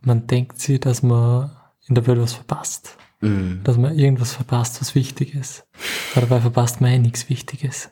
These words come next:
Speaker 2: Mhm. Ja. Voll geil. Ich find's mega cool, dass du das gemacht hast.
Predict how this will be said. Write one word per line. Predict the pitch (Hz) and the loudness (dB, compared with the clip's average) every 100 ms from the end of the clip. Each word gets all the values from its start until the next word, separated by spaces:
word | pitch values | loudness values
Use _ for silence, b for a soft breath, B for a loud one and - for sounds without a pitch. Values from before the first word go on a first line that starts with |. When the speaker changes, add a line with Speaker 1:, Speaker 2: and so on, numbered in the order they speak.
| - | -4
Speaker 2:
Mhm. | 104 98 110 113 - _ _ _ _ _ _ _ - | -2 -2 -6 -8 -12 _ _ _ _ _ _ _ -2
Ja. | 117 101 104 - - _ _ _ _ _ _ _ _ _ _ | 2 2 0 -4 -20 _ _ _ _ _ _ _ _ _ _
Voll | - - 90 | -4 0 2
geil. | 87 113 - - - | 2 0 -4 -18 -14
Ich | - - | -8 -2
find's | 90 87 98 | -2 0 2
mega | 92 85 85 | 2 2 0
cool, | 104 | 0
dass | 95 90 | 0 -2
du | 95 | -6
das | - | -4
gemacht | 95 - - | -4 -4 -4
hast. | 104 | -8